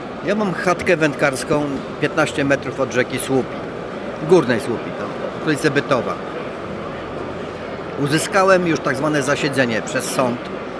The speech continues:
bo Lasy Państwowe chciały mnie wyrzucić i zbudować w tym miejscu przystań dla kajakarzy w parku krajobrazowym. Ja nie odpuściłem, powiedziałem, że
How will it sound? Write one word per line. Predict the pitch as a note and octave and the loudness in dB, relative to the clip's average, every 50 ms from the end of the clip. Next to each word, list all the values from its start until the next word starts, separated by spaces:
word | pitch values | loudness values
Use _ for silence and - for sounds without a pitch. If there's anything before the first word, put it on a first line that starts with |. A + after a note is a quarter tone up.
| - - - | -8 -4 0
bo | G3 | 2
Lasy | F#3+ F3+ D#3 - D#3 D3+ | 4 4 4 4 4 2
Państwowe | - D3+ C#3+ C#3 - D3+ C#3 C#3 C3+ | 4 4 2 2 2 0 2 2 2
chciały | B2+ - D3 C3+ C3 C3 | 0 4 4 4 4 4
mnie | C3 C3 C3 B2+ A#2+ | 2 2 2 2 4
wyrzucić | B2 B2+ A#2 C#3+ D#3 D3+ - E3 - - - | 2 2 4 4 2 2 2 -2 -2 -2 -4
i | C#3 | -4
zbudować | A2+ A#2+ C#3 C3+ D3+ E3 D#3 D#3 C#3 - | -2 -2 0 4 4 4 4 4 2 0
w | - | -2
tym | - C#3+ C#3 | -2 0 0
miejscu | C#3 C#3+ C#3+ C3+ C3+ - D3+ D3 D3 - - - - - - - - - - | 0 0 0 -2 -4 -4 -2 -2 -2 -4 -6 -8 -8 -8 -8 -8 -8 -10 -8
przystań | - - - F3+ D#3+ - E3 D#3 D3+ C#3+ | -6 2 4 4 4 6 2 2 2 4
dla | D3+ C#3+ | 2 2
kajakarzy | - C#3+ C#3 C#3 C3+ C3 - A#2+ A2 G2 F2 F2 F2+ - - - - - - - - - - - - | 4 6 4 4 4 4 2 2 2 2 -2 -4 -4 -4 -4 -6 -6 -6 -8 -8 -8 -8 -8 -6 2
w | - | 4
parku | D3+ D3 D3 D3+ - F3+ E3 | 4 4 4 2 0 0 0
krajobrazowym. | - F3+ F3+ F3+ F#3 F#3 F#3 F#3 E3+ D#3 C#3+ A#2 - G3 - - - - - - - - - - - - - - - - - - D3 | 4 6 8 8 8 8 8 6 8 6 4 4 2 -2 -6 -6 -6 -8 -8 -8 -6 -6 -6 -6 -6 -8 -8 -8 -8 -8 -8 -4 0
Ja | E3 E3+ E3+ | 4 4 4
nie | F3 F3 E3+ | 6 6 4
odpuściłem, | E3 - D#3+ C3+ - - D#3 C#3 C3 B2 C3 B2+ | 4 4 -2 -2 0 0 2 2 2 2 2 0
powiedziałem, | - C#3 C3 C#3 C3 C#3+ C#3+ C#3 C3+ | 0 -2 -2 0 0 2 2 2 2
że | B2 C#3 C#3 | 2 0 0